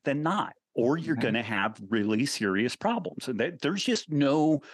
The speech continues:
Speaker 1: there's no negotiating with the universe or any bullshit like that. Like, you just gotta do it. There's just consequences attached to that. And some of the consequences are that you're going to die young. You're gonna have a protracted illness process.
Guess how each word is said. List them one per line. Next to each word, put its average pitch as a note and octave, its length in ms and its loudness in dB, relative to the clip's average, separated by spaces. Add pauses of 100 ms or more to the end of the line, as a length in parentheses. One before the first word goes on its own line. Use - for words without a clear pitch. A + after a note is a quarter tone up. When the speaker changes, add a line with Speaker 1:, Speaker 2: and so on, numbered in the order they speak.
(220)
Speaker 1:
there's A#2 180 -2
no C3+ 160 2
negotiating D3+ 800 2
with E3 120 0
the E3+ 100 -6
universe A#2 600 2
or B2+ 100 2
any C3+ 200 2
bullshit C#3 480 -2
like F2+ 220 -2
that. - 200 -4
Like, G2 140 -4
you B2+ 60 2
just - 240 -2
gotta G#2 300 0
do A2+ 200 0
it. - 160 -8
There's G#2 220 -4
just - 240 -2
consequences G#2 800 -2
attached F2 460 -4
to G2+ 60 0
that. F2+ 280 -2 (400)
And A#2+ 100 2
some G#3+ 140 4
of D#4 60 4
the D4+ 120 4
consequences G3+ 720 2
are C#3+ 100 4
that A2+ 280 0
you're A2+ 120 2
going A2 280 2
to A2+ 220 -4
die F#2+ 340 -2
young. A#2 520 2 (300)
You're A#2+ 80 0
gonna A2 200 0
have A2+ 100 0
a A2+ 60 0
protracted B2 840 -2
illness D#3 600 4 (460)
process. G2+ 720 -2